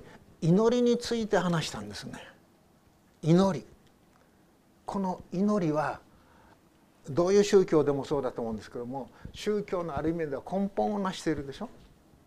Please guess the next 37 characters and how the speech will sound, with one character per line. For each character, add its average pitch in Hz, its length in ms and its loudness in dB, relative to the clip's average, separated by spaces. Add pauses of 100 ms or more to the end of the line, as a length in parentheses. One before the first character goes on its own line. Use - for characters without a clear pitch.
(200)
祈 147 340 0
り 107 60 -8
っ - 20 -20
て - 120 -12
い - 20 -10
う - 40 -12
こ - 120 -20
と 107 120 -16
は。 98 60 -18 (680)
で 147 80 -2
す - 100 -6
か 180 80 -2
ら、 156 100 0
神 160 240 2
社 165 120 2
な 165 60 -2
ん 151 60 -4
か 160 120 -2
に 160 80 0
行 151 60 -4
き 170 60 -2
ま 175 120 -4
す - 80 -6
と 160 80 0
で 147 80 -4
す 165 120 -8
ね、 170 280 -2 (440)
上 151 240 0
か 147 120 0
ら 131 80 0
紐 147 260 -4
で 131 120 -2
ず 135 100 -4
ー 139 480 -4
っ - 20 -16
と 139 140 -8
こ 127 800 -4